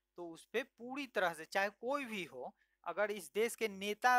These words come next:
हो या कोई भी हो, तो अगर वो पर्यावरण के साथ अगर खिलवाड़ करेंगे तो एनजीटी उन पे भी लगाम लगाएगा। तो यह क-, काफी अच्छी पहल है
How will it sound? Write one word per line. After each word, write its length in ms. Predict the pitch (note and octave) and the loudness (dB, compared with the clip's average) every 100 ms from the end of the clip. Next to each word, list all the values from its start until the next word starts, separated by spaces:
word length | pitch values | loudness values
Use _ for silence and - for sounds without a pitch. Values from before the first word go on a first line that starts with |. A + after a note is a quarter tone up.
| A#3+ | 8
हो 420 | G#3 F#3 G3+ G3+ | 4 -2 -8 -6
या 180 | F#3+ F3+ | -4 -4
कोई 320 | - G3 A#3 | -4 -4 -4
भी 140 | G3 F3 | -6 -12
हो, 200 | E3 G3+ | -10 -10
तो 140 | G3+ | -4
अगर 240 | G3 F#3+ A3+ | -2 0 -2
वो 160 | G3+ G#3+ G#3 | -4 -6 -2
पर्यावरण 440 | G3 G3 F#3+ G#3 | 0 0 -2 -8
के 120 | G3+ | -8
साथ 260 | F#3 F#3+ G3 | -2 -2 -4
अगर 140 | F#3 F3+ | -8 -10
खिलवाड़ 360 | - F3 F3 F#3 | -12 -2 2 2
करेंगे 440 | - F3+ A3 A3+ B3 - _ | 2 -2 -2 -2 -4 -6 _
तो 100 | F3+ - | -12 -6
एनजीटी 440 | G3+ G3 G#3 - A#3+ | -6 -6 -10 -10 -12
उन 260 | G#3+ G#3 | -8 -4
पे 140 | G#3+ B3 | 2 4
भी 120 | F#3+ | 4
लगाम 340 | E3 C3+ B2 | -2 -4 -8
लगाएगा। 420 | A#2 A2 G#2+ A2+ E3+ _ _ _ | -12 -20 -18 -12 -12 _ _ _
तो 60 | F#3+ | -6
यह 220 | E3+ G#3 - - | 2 2 2 -2
क-, 220 | F#3+ F#3 - _ _ _ _ _ | 0 0 -4 _ _ _ _ _
काफी 320 | F3+ F3+ - A3+ | 2 2 2 -4
अच्छी 300 | E3+ - A3+ - | -4 -2 -2 6
पहल 320 | G#3 G#3 G#3+ | 6 6 4
है 200 | F3+ A3+ | -2 -4